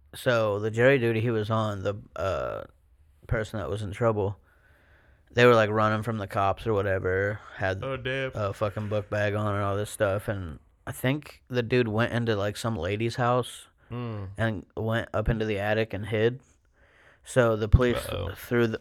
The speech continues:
Speaker 1: threw the fucking canine up into the attic hole.
Speaker 2: Oh, damn.
Speaker 1: So dog gets up there, latches onto him and all that stuff. And <laughs> inside of his book bag, he's got a shitload of dildos.
Speaker 2: Nice.
Speaker 1: <laughs> Yeah. So I can't remember the specifics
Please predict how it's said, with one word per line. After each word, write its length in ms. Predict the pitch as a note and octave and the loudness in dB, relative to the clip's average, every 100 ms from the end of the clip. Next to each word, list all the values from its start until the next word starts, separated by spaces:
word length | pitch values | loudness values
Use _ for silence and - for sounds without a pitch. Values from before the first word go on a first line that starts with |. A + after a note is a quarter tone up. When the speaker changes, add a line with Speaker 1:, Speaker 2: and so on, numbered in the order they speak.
| - | -10
Speaker 1:
threw 260 | - C3 A#2 | 2 6 6
the 100 | A2+ | 6
fucking 340 | B2 B2 A2+ | 4 2 0
canine 480 | B2 A#2 A#2 G#2 G#2 | 4 6 6 2 2
up 180 | G#2+ G#2+ | 0 2
into 160 | A2+ A2 | 2 2
the 160 | G2 | 4
attic 280 | G2 G#2+ F#2 | 4 2 0
hole. 300 | - A#1 G#2 - - A#2+ | -4 -6 -8 -10 -16 -8
Speaker 2:
Oh, 240 | B2 G2+ | -6 -4
damn. 480 | G2 G#2+ B2+ G#2 G2 | -6 -4 -2 -2 2
Speaker 1:
So 440 | A#2+ A2 G#2 - - _ _ - | 6 8 6 0 -8 _ _ -4
dog 280 | A#2 A#2 A2 | 6 6 8
gets 180 | A2 A2+ | 2 2
up 120 | G#2 | 4
there, 160 | A2 G#2 | 4 4
latches 420 | A2 A2+ A#2 A2 | 6 4 4 0
onto 300 | A2+ A2 G#2+ | 2 2 0
him 160 | G#2+ | 0
and 100 | G#2+ | -2
all 120 | G#2+ G#2+ | -2 0
that 180 | F#2 | -2
stuff. 480 | - G#2+ G#2 G#2+ - | 0 2 2 2 -2
And 180 | G2+ F#2+ - - - - - - | -6 -6 -10 -20 -20 -20 -10 -4
<laughs> 540 | - - - - - | -2 -4 -14 -20 -6
inside 340 | A#2 A2 B2 | -6 2 4
of 60 | B2 | 6
his 120 | A2 | 4
book 280 | G#2 A#2 - | 2 2 2
bag, 200 | G2+ G2+ | -2 0
he's 240 | G#2+ G#2 | -4 -8
got 160 | - A2 | -4 -2
a 40 | G2 | -2
shitload 720 | - - - A2 - G2+ G2 | -8 -10 -4 -2 0 0 -2
of 100 | G2 | -2
dildos. 540 | F#2 D#2+ G1+ G1+ - _ - - - - - | -4 -6 -8 -10 -16 _ -20 -20 -20 -20 -10
Speaker 2:
Nice. 500 | G2+ G2+ F#2 - - C#3 | -6 -4 -6 -10 -4 0
Speaker 1:
<laughs> 400 | B2 - - - | 0 -4 -12 0
Yeah. 280 | B2+ F#2 - - - _ | 2 2 -4 -18 -20 _
So 300 | C3+ B2 - C3 | 4 4 4 2
I 100 | C#3+ | 6
can't 220 | D#3 B2+ | 6 8
remember 240 | B2 B2 | 6 6
the 340 | A#2 A2+ G#2+ G2+ | 6 6 4 0
specifics 840 | - A#2 A2 B2+ A2 B2+ B2 - | -2 -2 -2 -2 4 4 2 -8